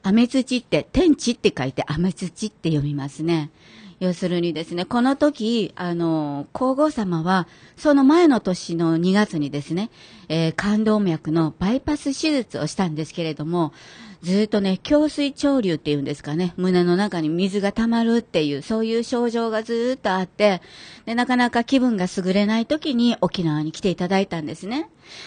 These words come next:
で、お医者様からすると、「春になると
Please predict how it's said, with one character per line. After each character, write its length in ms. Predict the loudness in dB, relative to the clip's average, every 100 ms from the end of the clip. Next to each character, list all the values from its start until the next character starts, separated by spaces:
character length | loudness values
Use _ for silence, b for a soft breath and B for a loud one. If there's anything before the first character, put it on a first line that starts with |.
| B
で、 200 | 2 4
お 80 | 4
医 40 |
者 160 | 4 2
様 220 | 2 0
か 140 | 0 -2
ら 100 | -4
す 100 | -6
る 120 | -6
と、 180 | -8 -10 B B
「春 260 | 2 4 4
に 140 | 0
な 140 | 0 -2
る 120 | -2
と 260 | 0 0